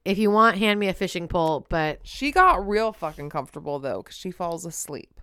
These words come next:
Speaker 1: Okay.
Speaker 2: And when she wakes up, he's gone.
Speaker 1: Mm.
Speaker 2: Okay. She's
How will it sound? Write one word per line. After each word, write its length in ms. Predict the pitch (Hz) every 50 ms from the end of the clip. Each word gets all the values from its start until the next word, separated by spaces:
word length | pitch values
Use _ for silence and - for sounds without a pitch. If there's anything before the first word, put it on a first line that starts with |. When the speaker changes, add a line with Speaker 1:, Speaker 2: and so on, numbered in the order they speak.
| _ -
Speaker 1:
Okay. 280 | 190 220 - 254 285 - _ _ _ _ _ _ _ _ _
Speaker 2:
And 100 | 180 170
when 120 | 170 170
she 220 | 165 - - 190 175
wakes 400 | 165 175 165 156 - - - -
up, 320 | - 226 226 233 - _ -
he's 380 | - _ _ - 190 185 175 -
gone. 380 | _ - 175 151 127 - - - _ _ _ _ _ _ _ _ _
Speaker 1:
Mm. 460 | 170 196 233 254 220 165 139 135 156 - _ _
Speaker 2:
Okay. 500 | 190 190 180 - 190 170 165 180 208 220 _ _ _ _ _ _ _ _ _ _ _ _ _ _ _
She's 480 | _ - - - 202 202 202 202 202